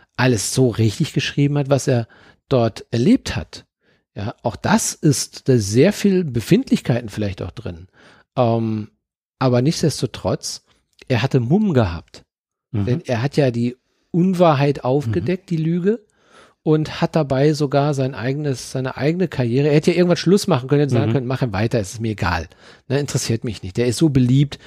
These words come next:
Speaker 1: der war aber wirklich bei allen beliebt, der Relotius.
Speaker 2: Mhm.
Speaker 1: Äh, besser, äh, wenn er dann Chefredakteur, dann soll das werden, ist mir auch egal.
Speaker 2: Mhm.
Speaker 1: Ja.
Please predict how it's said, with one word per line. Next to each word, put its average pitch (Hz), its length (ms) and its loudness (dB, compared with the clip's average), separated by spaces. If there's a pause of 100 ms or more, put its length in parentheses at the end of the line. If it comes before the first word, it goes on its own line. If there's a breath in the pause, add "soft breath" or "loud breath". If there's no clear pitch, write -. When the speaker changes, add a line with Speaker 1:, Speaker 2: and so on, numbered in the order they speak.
(160 loud breath)
Speaker 1:
der 131 100 2
war 131 60 4
aber 123 180 2
wirklich 113 220 -2
bei - 100 -4
allen 92 220 -8
beliebt, 92 300 -8
der 87 180 -8
Relotius. 85 500 -12
Speaker 2:
Mhm. 104 260 -6 (300)
Speaker 1:
Äh, 127 140 0 (480)
besser, 147 400 4
äh, 143 220 -10 (180)
wenn 143 260 2
er 160 100 6
dann 131 200 0
Chefredakteur, 139 600 0
dann 123 140 -2
soll 101 140 -6
das 113 180 -6
werden, 107 220 -6
ist - 160 -18
mir 92 120 -10
auch 95 140 -12
egal. 98 160 -4 (100)
Speaker 2:
Mhm. 147 80 -4 (600 loud breath)
Speaker 1:
Ja. 90 180 -14